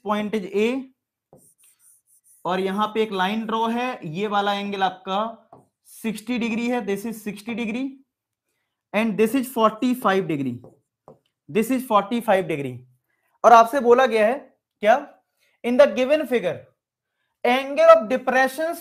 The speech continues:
from the observing position O one and O two, this is O one, this is O two, ये आपको इसके angle of depression बताने हैं। ये पोजीशन जो है, ये जो पोजीशन है, इससे आपको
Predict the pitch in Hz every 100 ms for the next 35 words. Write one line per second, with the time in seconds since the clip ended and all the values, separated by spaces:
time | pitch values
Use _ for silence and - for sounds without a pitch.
0 | - 262 269 285 311 262 247 214 262 254
1 | 302 320 269 240 247 269 311 - 247 262
2 | 269 302 302 226 214 202 139 123 _ _
3 | _ _ _ - 165 233 302 262 254 262
4 | 302 370 - _ _ _ _ - 196 247
5 | 302 233 233 214 180 127 _ _ _ _
6 | _ - 226 285 277 320 311 294 339 311
7 | 285 302 311 233 202 247 247 277 233 190
8 | 180 196 175 233 - 226 226 262 220 175
9 | 139 - _ _ _ - 196 254 294 247
10 | 220 226 285 269 294 294 262 - 277 269
11 | -